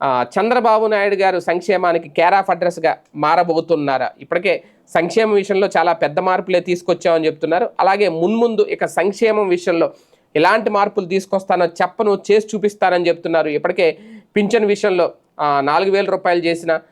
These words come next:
ఆ, లేదంటే ఇరవై వేల రూపాయలు అన్నదాత సుఖీభావ పేరుతో అందిస్తున్న,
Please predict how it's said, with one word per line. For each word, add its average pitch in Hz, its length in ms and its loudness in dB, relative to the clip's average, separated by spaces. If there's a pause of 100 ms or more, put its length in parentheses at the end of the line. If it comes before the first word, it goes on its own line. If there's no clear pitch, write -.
(280)
ఆ, 139 200 2
లేదంటే 165 400 2
ఇరవై 156 340 2
వేల 180 180 2
రూపాయలు 165 380 0 (100)
అన్నదాత 165 400 0
సుఖీభావ 160 440 -2
పేరుతో 151 320 0
అందిస్తున్న, 147 580 -2